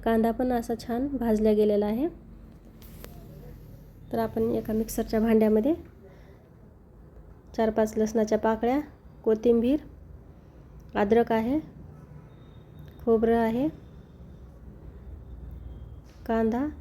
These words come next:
छान असा आपण आता मिक्सरला फिरून घेणार आहोत.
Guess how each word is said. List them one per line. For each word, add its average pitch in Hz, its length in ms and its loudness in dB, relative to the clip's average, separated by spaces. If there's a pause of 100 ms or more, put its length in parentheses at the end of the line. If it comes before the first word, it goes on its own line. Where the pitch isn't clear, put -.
(1040)
छान 240 160 4
असा 233 180 0
आपण 220 220 2
आता 220 180 0
मिक्सरला 240 520 2 (520)
फिरून 240 300 0
घेणार 220 300 0
आहोत. 254 200 0